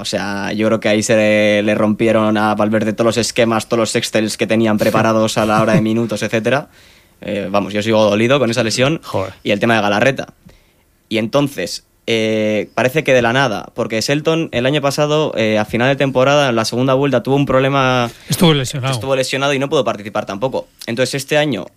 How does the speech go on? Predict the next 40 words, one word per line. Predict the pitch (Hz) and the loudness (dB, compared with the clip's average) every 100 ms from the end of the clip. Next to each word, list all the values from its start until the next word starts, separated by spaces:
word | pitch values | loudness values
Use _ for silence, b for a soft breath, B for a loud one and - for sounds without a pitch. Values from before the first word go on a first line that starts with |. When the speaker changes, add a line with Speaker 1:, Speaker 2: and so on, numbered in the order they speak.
| - | -6
Speaker 1:
eh, | 110 107 104 104 | -4 -2 -2 -2
con | 107 | -2
un | 123 | 0
escaparate | 135 - 127 131 123 104 | 0 0 0 0 0 0
tan | 120 | 0
mediático | 131 123 131 117 104 | 2 2 2 2 0
como | 104 | 0
es | 117 | 0
la | 120 | 2
Youth | 120 113 | 2 0
League, | 123 120 - b b b b b - | 0 -2 -4 b b b b b -4
yo | 120 | 0
personalmente | 135 131 127 135 139 110 | 0 0 0 2 0 -2
fui | - 127 | 0 2
a | |
ver | 131 131 | 4 4
el, | 131 123 123 - | 4 2 -2 -4
el | 117 | -2
primer | 131 | 0
partido | 131 127 | 0 0
contra | 131 123 | -2 0
el | 127 | -2
Arsenal | 131 143 160 b b b _ - | -2 -4 -4 b b b _ -16
y | |
es | - | -10
que, | 87 78 | -8 -4
de | 87 | -2
verdad, | 110 120 - | 0 -2 -2
iba | 135 | -4
sobrado. | 135 95 135 - - _ - | -2 0 0 -2 -8 _ -6
Eh, | 101 - 82 - - | -4 -4 -8 -14 -8
llamaba | 107 117 147 | -2 2 2
la | 120 | 2
atención | 104 104 147 | -2 -2 -2
porque | 123 110 | -2 -4
es | 110 | -4
un | 113 | 0
jugador | 120 | 0
encima | 110 117 110 127 | 0 -2 0 2
alto, | 143 147 147 147 | 0 0 0 0